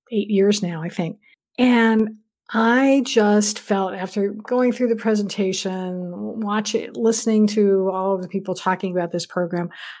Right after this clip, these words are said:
I just knew in my heart of hearts that this was what I needed. It was absolutely, I knew it. I knew it was expensive. I would have to figure out a way to pay for it.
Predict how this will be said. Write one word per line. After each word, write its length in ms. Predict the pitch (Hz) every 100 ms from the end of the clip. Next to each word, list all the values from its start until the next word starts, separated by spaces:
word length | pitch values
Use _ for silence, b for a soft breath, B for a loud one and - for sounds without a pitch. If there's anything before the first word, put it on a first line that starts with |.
| B
I 160 | - 302
just 280 | 285 240 208
knew 180 | 202 190
in 80 |
my 140 | 175 170
heart 220 | 185 175
of 100 | 170
hearts 300 | - 180 -
that 180 | 185 185
this 200 | 208 -
was 140 | 185
what 180 | 175 170
I 100 | 165
needed. 440 | 170 165 214 208 _
It 160 | 220 208
was 320 | 220 208 208 -
absolutely, 800 | 233 233 - 240 226 - 208 208
I 60 | 208
knew 440 | 190 196 202 254
it. 220 | 269 269 - B B B 196
I 100 | 185
knew 220 | 202 262
it 60 |
was 160 | 269 -
expensive. 680 | 254 - 240 226 226 220 196
I 80 | 165
would 140 | 170
have 200 | - 220
to 80 | 214
figure 440 | - - 254 262
out 160 | 240 214
a 40 |
way 140 | 196 180
to 80 | 175
pay 200 | 196 175
for 340 | - 170
it. 80 | 170